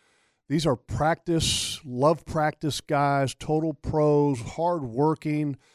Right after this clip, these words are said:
And for a young quarterback, that's really what you need around him. You don't wanna have the divas and the guys that think, "Hey, the guy's not getting me in the ball enough." And Trevor talked about that last week a little bit,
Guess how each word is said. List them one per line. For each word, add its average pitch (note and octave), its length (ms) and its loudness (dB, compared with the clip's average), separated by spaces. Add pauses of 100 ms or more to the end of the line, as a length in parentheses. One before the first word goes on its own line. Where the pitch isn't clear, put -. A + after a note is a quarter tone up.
(220)
And C3+ 160 -4
for D#3 140 2
a C#3+ 40 2
young D3+ 200 4
quarterback, D3 500 2 (120)
that's C#3 400 -2
really D3 320 2
what C3 260 0
you C3+ 60 -2
need C#3 160 0
around C#3 340 -2
him. A2+ 100 -2
You A2+ 60 -2
don't C#3+ 160 0
wanna B2+ 160 -6
have C3 280 -4
the A#2 80 -6
divas C3+ 680 2
and B2 120 -6
the A#2 80 -8
guys B2+ 380 -4
that A2+ 160 -8
think, C3+ 220 -4
"Hey, B2+ 200 -2
the A#2+ 120 -4
guy's B2+ 320 -4
not B2 180 -6
getting C3+ 200 -6
me B2 120 -2
in A#2 200 -4
the A#2+ 120 -6
ball C3 340 2
enough." B2+ 340 2
And A#2 100 -6
Trevor - 300 -8
talked C#3 320 -4
about A#2+ 300 -2
that B2 200 -6
last B2+ 340 -2
week A2+ 200 -6
a A2+ 60 -10
little C#3+ 240 0
bit, A2 280 -2